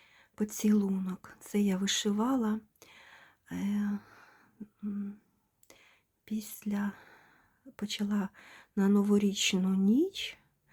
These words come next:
е, дві тисячі дев'ятнадцятого року. Так, я, мабуть, вже не пам'ятаю, не можу сказати. Чи в дев'ятнадцятому я її вишила. Да, в дев'ятнадцятому році,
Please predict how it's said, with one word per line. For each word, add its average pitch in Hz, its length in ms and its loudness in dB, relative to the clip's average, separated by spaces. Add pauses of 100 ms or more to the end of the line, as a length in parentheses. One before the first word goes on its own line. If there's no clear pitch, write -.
(640)
е, 185 40 -6
дві 185 280 -6
тисячі 196 720 -4 (140)
дев'ятнадцятого 214 960 -2
року. - 540 -10 (520)
Так, - 360 -16 (920)
я, 208 100 -10
мабуть, - 400 -12
вже 185 100 -8
не - 120 -10
пам'ятаю, 202 800 -10
не 202 120 -4
можу - 340 -8
сказати. - 640 -18 (680)
Чи - 160 -8
в 190 40 -6
дев'ятнадцятому 185 880 -4
я 180 200 -4
її 175 220 -6
вишила. 165 560 -8
Да, 175 220 0
в 156 60 -8
дев'ятнадцятому 202 880 2
році, 277 440 2